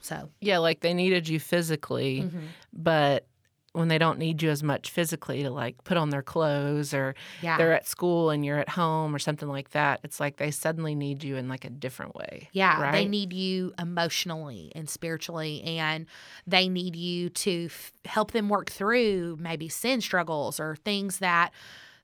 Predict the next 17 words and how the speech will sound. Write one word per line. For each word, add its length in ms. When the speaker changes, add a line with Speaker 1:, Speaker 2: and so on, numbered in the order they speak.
Speaker 1:
they're 220
trying 200
to 60
figure 300
out 140
about 220
themselves, 520
their 140
passions, 680
and 140
kind 180
of 80
teaching 380
them 240
how 320
to 400
manage 840